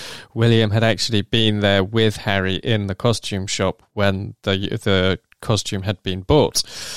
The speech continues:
Um, so Harry felt then, too, that, um, it was a kind of one-sided barrage on him, which didn't,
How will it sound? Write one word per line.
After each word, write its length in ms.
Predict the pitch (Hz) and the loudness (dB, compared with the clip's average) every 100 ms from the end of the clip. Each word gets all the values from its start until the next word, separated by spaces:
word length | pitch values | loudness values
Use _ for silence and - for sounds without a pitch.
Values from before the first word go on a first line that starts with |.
| - - | -14 -6
Um, 480 | 101 101 104 101 101 - | 0 2 2 0 -2 -4
so 200 | 110 98 | -2 0
Harry 280 | 117 107 | 0 0
felt 320 | 101 107 92 - | 0 0 0 0
then, 340 | 107 101 98 | 0 0 -4
too, 520 | - 147 147 101 101 - _ - | 0 4 6 4 2 -4 _ -2
that, 400 | 101 - - - _ | -2 -2 -6 -12 _
um, 220 | 113 95 98 | -4 -2 -4
it 180 | - - | -6 -4
was 180 | 107 95 | -4 -4
a 80 | 104 | -4
kind 300 | - 107 98 | -2 -2 -2
of 120 | 95 | -6
one-sided 960 | 104 110 107 104 - 104 101 95 92 - - | -4 -2 0 -2 0 2 2 0 -6 -8 -4
barrage 480 | 101 98 95 92 92 | 0 0 0 -2 -6
on 160 | 92 | -4
him, 460 | 139 131 98 95 98 - | 0 2 2 -2 -8 -10
which 280 | 98 - - | -10 -10 -6
didn't, 460 | 104 98 92 - | -6 -6 -10 -10